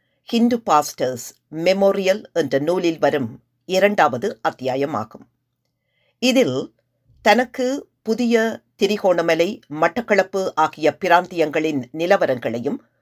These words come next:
புவியியல் அம்சங்களையும் சிறப்பாக ஆசிரியர் விவரிக்கிறார். கோரமண்டல கரையிலிருந்து ஒரு சந்தன பெட்டியொன்று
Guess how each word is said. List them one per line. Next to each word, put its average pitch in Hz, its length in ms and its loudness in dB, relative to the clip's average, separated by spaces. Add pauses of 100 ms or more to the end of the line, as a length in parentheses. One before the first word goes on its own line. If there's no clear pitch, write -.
(260)
புவியியல் 233 480 2
அம்சங்களையும் 151 960 -2
சிறப்பாக 220 880 0
ஆசிரியர் 151 520 0
விவரிக்கிறார். - 680 -10 (2000)
கோரமண்டல 254 680 4
கரையிலிருந்து 160 1040 -4 (300)
ஒரு 151 380 0
சந்தன 214 440 0
பெட்டியொன்று 139 760 -6